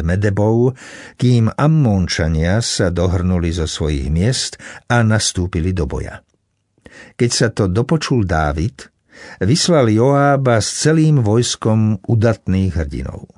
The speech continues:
Ammónčania vyrazili a zoradili sa do boja pri vchode do ich mesta. Králi, čo prišli, stáli osobitne v poli. Keď zbadal Joáb, že mu hrozí boj spredu i zozadu,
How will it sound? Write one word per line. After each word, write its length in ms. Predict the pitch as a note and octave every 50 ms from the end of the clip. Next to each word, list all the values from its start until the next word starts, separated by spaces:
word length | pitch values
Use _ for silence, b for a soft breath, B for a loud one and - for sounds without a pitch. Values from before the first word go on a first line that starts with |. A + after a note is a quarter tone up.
| _ _ _ _ _ _ _ _ _ _ _ _ _ _ _ - A2
Ammónčania 880 | B2 C3+ D3 D#3 D#3 D#3 E3 E3 D3+ - - D#3+ D3 D3 D3 C#3 B2
vyrazili 720 | G#2 G2+ A2 A#2 A#2+ A#2 F#2+ F#2+ A#2 A2+ A2 A#2+ - - -
a 240 | - A#2+ A#2+ A#2+
zoradili 560 | G#2 F2 A2 B2 C3 C3 B2+ C3 C3 C3 C3+ B2+
sa 160 | - B2 G2
do 160 | F#2 F#2+ G#2+
boja 320 | A#2+ B2+ A#2+ A#2+ B2 B2+
pri 240 | B2+ - - G#2 G#2+
vchode 400 | - - - G#2+ G2+ G#2 G#2+ G#2
do 80 | G2+ F#2 F2
ich 160 | F2 E2+ D#2+ D2+
mesta. 480 | C#2+ - - - - - C#2+ - - _ b b b b b b b b b b
Králi, 480 | _ - A#2 A#2 A#2 A#2+ A#2+ A#2 A2+ G2
čo 160 | - - -
prišli, 560 | D2 - F#2 A#2 - - - B2 B2 C3+ D3 D3 b b b b b b
stáli 720 | - - - - - B2 A2 A2+ A2+ A2 G#2+ G#2 G#2 F#2+ - -
osobitne 720 | D3+ C#3+ - - G#2+ F2+ F2 F#2 - _ - F#2+ F#2 F#2
v 60 | - -
poli. 300 | - D#2 C#2 C2 A#1 - - _ _ _ _ _ _ _ _ _ _ _ _ _ B B B B B B B B B B B B B B -
Keď 120 | - A#2+ A2 G#2 G#2
zbadal 320 | A#2 E3 E3+ F3+ D3+ C3
Joáb, 560 | A#2+ A2+ B2 D#3+ F3 C3+ G#2+ G2+ G2 G2 F2+
že 160 | F#2+ G2 G#2+ G#2+
mu 160 | G#2+ G#2 G2+
hrozí 400 | A#2+ C3+ C3 B2 B2+ A#2+ A#2 G#2+
boj 320 | G#2 A2+ C3 B2+ A#2 G2+
spredu 400 | - - - - A#2 D#3 D3+ B2+
i 160 | G2+ F2 D2+
zozadu, 560 | E2 G2+ A2 G#2+ G#2+ G#2 G#2 G#2 A2 B2+ E3